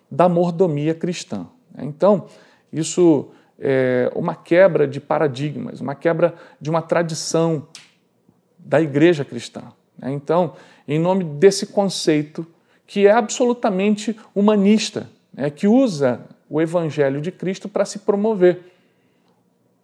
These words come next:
As pessoas que, que vão quebrando esses paradigmas,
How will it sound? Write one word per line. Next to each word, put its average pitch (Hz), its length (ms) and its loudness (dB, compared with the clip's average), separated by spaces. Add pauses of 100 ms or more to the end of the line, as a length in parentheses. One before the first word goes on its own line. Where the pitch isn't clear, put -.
(140)
As - 100 -18
pessoas 165 560 0 (300)
que, 139 220 -6
que 135 200 -6
vão 139 460 0 (560)
quebrando 156 560 4
esses 135 200 -10
paradigmas, 135 880 -2